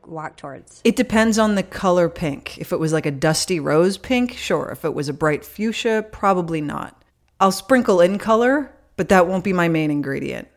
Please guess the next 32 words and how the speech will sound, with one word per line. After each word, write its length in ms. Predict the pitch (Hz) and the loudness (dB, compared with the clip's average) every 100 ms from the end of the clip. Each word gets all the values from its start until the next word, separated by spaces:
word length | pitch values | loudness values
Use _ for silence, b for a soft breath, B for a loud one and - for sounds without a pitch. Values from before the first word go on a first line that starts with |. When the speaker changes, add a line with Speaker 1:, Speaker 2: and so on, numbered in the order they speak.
| _ | _
Speaker 2:
And 220 | 170 180 | 0 2
I 120 | 170 165 | 2 0
think 260 | 196 175 | -2 -2
that's 240 | 165 156 - | 0 -2 -4
because 240 | 165 156 | -4 -2
my 120 | 151 | -2
personality 600 | 147 156 143 151 143 151 | -4 -6 -6 -6 -6 -6
is 140 | 147 131 | -8 -8
different. 380 | 143 - 131 - | -10 -8 -12 -6
It 140 | 170 | -2
doesn't 320 | 175 156 151 - | 0 0 -2 -4
feel 240 | 160 143 | -4 -2
authentic 500 | 139 143 127 139 - | -4 -6 -8 -8 -10
to 80 | 165 | -6
me 180 | 147 139 | -4 -4
to 100 | 151 | -4
wear 300 | 151 147 139 | -2 -4 -6
a 40 | 143 | -8
bright 360 | 135 147 135 | -6 -6 -6
color. 400 | - 143 139 - - B B B | -6 -6 -6 -10 -14 B B B
And 120 | 202 | 4
also 240 | 220 220 | 4 4
there 160 | 214 202 | 0 0
are 60 | |
colors 380 | 180 220 214 196 | 0 0 0 0
that 180 | 180 165 | 0 -2
I 80 | 180 | 0
know 340 | 165 165 170 175 | 0 4 4 4
just 360 | 175 170 135 | 0 -6 -4
don't 240 | 165 170 175 | 0 0 0
look 260 | 180 - | -4 -4
good 400 | 160 151 151 156 | -6 -4 -4 -6